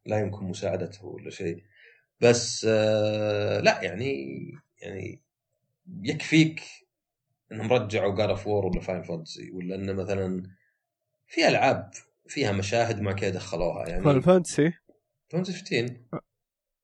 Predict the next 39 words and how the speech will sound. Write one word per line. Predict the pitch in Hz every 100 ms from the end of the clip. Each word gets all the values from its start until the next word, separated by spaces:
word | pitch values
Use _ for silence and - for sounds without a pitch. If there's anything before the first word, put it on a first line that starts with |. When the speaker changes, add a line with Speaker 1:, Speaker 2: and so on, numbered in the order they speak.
| _ _ -
Speaker 2:
وين | 151 143
رجعت؟ | 117 139 147 156 - - _ - _ _ _ _ _ - -
Speaker 1:
بترجع | 294 220 98
قريب، | 98 101 82
يعني، | 82 87
يعني | 95 110 117 - -
فسحوا | - 165 135 85
لها، | 113
بس | - -
ما | 123
أدري | 92 82
عاد. | 85 - - _ _ _ _ _ _ _ _ _ _ _ _ -
يعني | 90 95
عاد | 101
Speaker 2:
أوكي. | - - 92
Speaker 1:
بلاي | - 135
ستيشن | 147 135
السعودية، | 117 - 110 117 117
يعني | 98 98 95 92 87 85 - _ _ _ _
حدث | - 135 123 120
ولا | 107
حرج، | 110 90 78 92
عرفت؟ | 101 110 104 - _ _ _ _ _ _ _ 151
Speaker 2:
إيه، | 147
بس | 113 -
إذا | 131 135 135
ما | 139
بلاي | 139 135
ستيشن | 127 127 110
موجود، | 113 127 120
إكس | 110 -
بوكس، | - 120 - 135
ولا | 127
إكس | -
بوكس | 135 -
موجود | 120 123 104
الظاهر | 107 101
من | 98
أول؟ | 95 92